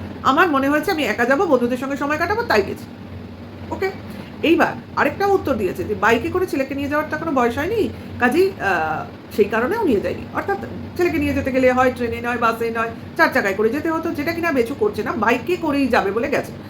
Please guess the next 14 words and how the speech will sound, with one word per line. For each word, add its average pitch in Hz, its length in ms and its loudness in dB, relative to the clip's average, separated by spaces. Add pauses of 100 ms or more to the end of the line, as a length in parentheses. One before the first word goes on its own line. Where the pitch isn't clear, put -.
(160)
তো 214 60 -8
বেচু 254 240 2
কি 370 100 2
পুরো 330 320 4
রাইডটা 330 340 2
তোমাদের 302 320 -4
মনে 285 160 -2
হচ্ছে 392 240 -4
বাইকে 220 300 2
চড়ে 277 180 -4
ঘুরেছে? 247 300 0
মনে 233 240 -4
হচ্ছে 247 240 -4
তোমার, 269 220 -4